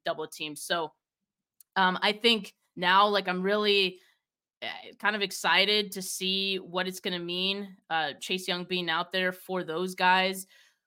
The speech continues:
who have been getting double teamed, because it should open things up for, for them. So Javon Hargrave being one of those guys who, who could benefit from this.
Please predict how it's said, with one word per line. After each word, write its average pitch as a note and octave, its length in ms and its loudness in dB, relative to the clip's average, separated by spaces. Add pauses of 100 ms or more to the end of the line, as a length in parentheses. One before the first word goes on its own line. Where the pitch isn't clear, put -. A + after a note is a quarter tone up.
(180)
who E3+ 500 -6
have D#3+ 300 0
been F3+ 140 -4
getting F3+ 260 -2
double F3+ 260 -4
teamed, F3+ 480 -6
because D#3 640 -4
it F3 240 -6
should C4 320 -4
open B3+ 320 -4
things G#3+ 260 -4
up E3+ 280 0 (180)
for, E3 500 -6 (200)
for F3+ 120 -6
them. B2 320 -6
So D3 480 -8 (380)
Javon G3+ 240 -2
Hargrave F#3 460 -4
being F3 180 -6
one F3 160 -6
of E3+ 80 -8
those D#3+ 200 -8
guys A2+ 580 -6
who, C#3+ 360 -12 (200)
who D#3+ 100 -16
could D3+ 220 -18
benefit C#3+ 400 -10
from G2 160 -20
this. - 300 -20